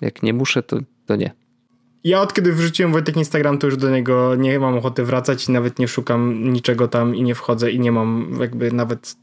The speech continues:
Speaker 2: jakby takiej, wiesz, ochoty, żeby tam wejść, więc
Speaker 1: Mhm.
Speaker 2: no, w sensie rozumiem jakby co, że to była duża zmiana kiedyś wiele lat temu, natomiast teraz już mech.
Speaker 1: No, wiesz, jakby z-, odcinanie się powolno od Facebooka chyba jest też, y,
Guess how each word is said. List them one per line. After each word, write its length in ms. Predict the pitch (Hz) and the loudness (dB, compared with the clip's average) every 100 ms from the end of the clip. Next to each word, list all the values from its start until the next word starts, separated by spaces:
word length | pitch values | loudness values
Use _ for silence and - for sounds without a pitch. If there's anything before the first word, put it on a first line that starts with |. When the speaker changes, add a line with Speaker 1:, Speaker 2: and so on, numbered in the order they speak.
| - | -6
Speaker 2:
jakby 220 | 131 - | -4 -4
takiej, 380 | 127 - 113 123 - 131 | -6 -4 -4 -4 -4 -4
wiesz, 240 | 120 - | -4 -2
ochoty, 420 | 143 - 156 143 131 | -2 2 2 2 2
żeby 160 | 123 | 0
tam 160 | 123 123 | 0 2
wejść, 320 | 143 156 135 | 2 2 0
więc 380 | 127 123 120 - 135 | 0 0 -2 -8 -6
Speaker 1:
Mhm. 240 | 113 120 - - | -4 -4 -6 -2
Speaker 2:
no, 220 | 247 - 143 | 0 0 -4
w 80 | 170 | -2
sensie 240 | 202 220 | 0 2
rozumiem 460 | 208 214 208 202 156 | 2 4 4 2 2
jakby 300 | 185 170 175 | 2 2 0
co, 160 | 190 175 | 0 -2
że 180 | 165 170 | 0 0
to 120 | 170 | 2
była 180 | 160 165 | 2 2
duża 220 | 156 165 | 2 2
zmiana 340 | 156 165 156 147 | 2 2 2 0
kiedyś 340 | 156 147 147 | 0 0 2
wiele 200 | 151 143 | 2 2
lat 220 | 139 135 | 2 0
temu, 220 | 208 214 190 | 0 2 2
natomiast 380 | 165 151 139 | 0 -2 -2
teraz 280 | 160 143 131 | 0 0 0
już 160 | 131 - | -6 -6
mech. 280 | 120 - _ _ _ _ _ _ _ _ _ _ _ _ _ _ _ - | -6 -8 _ _ _ _ _ _ _ _ _ _ _ _ _ _ _ -2
Speaker 1:
No, 280 | 214 208 202 - - | 2 2 -2 -10 -2
wiesz, 220 | 110 - | 0 2
jakby 300 | 135 160 151 - 151 | 0 -2 -2 -4 -4
z-, 300 | 147 - - | -2 -4 -4
odcinanie 680 | 156 - - 143 139 139 135 | -6 -6 -2 0 2 2 0
się 120 | - | 0
powolno 400 | 131 120 120 120 | 0 2 2 2
od 120 | 113 | 0
Facebooka 480 | - 113 - - 117 | -2 -4 -4 -2 -2
chyba 320 | - 120 107 | -2 -2 0
jest 320 | 107 104 - | 2 0 -2
też, 480 | - 104 - - - | -2 0 0 -2 -2
y, 220 | 98 87 | -2 -2